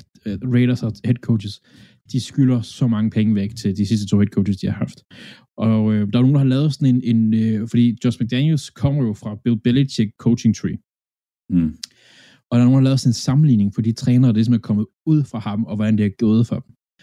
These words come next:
Speaker 1: Alle sådan sammenlagt, alle trænere, der har kommet, der er kommet, der har sprukket fra Belichick, ud af at blive head coaches, har en dårlig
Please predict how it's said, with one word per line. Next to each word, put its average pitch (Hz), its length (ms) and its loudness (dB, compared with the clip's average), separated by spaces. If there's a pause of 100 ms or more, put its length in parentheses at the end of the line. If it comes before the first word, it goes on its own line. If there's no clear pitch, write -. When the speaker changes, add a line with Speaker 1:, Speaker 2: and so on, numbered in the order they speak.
(680)
Speaker 1:
Alle 147 240 0
sådan 120 240 -2
sammenlagt, 123 720 -4 (120)
alle 143 260 0
trænere, 127 520 2
der - 60 -8
har 104 180 -4 (100)
kommet, 104 380 2 (400)
der - 80 -4
er - 80 -10
kommet, 110 200 4
der 107 60 0
har 110 140 -2
sprukket 101 240 0
fra 147 220 0 (340)
Belichick, 131 480 0 (120)
ud 131 80 4
af - 40 4
at 110 40 -2
blive 113 100 -2
head 120 200 0
coaches, - 260 -8 (600)
har 123 160 0 (640)
en 107 80 -2 (140)
dårlig 113 280 2